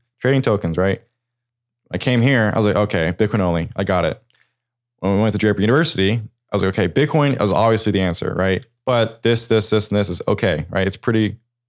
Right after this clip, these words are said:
not gonna lie, it's pretty interesting, right?" Um, then I went through the program more, and I was like, "Okay,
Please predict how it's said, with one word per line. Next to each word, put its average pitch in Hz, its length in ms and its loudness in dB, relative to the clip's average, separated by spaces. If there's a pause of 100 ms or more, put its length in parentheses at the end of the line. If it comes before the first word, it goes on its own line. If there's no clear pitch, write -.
(480)
not 123 140 -2
gonna 123 100 2
lie, 104 60 2
it's 92 100 -2
pretty 110 120 0
interesting, 95 340 -4
right?" 104 300 -2 (800)
Um, 95 360 0 (1120)
then 117 200 0
I 104 260 0 (120)
went 110 160 -2
through 127 100 2
the 113 60 0
program 101 340 0
more, 101 300 4
and 76 80 -2
I 95 40 0
was 101 80 -2
like, 87 180 -2
"Okay, 82 380 -2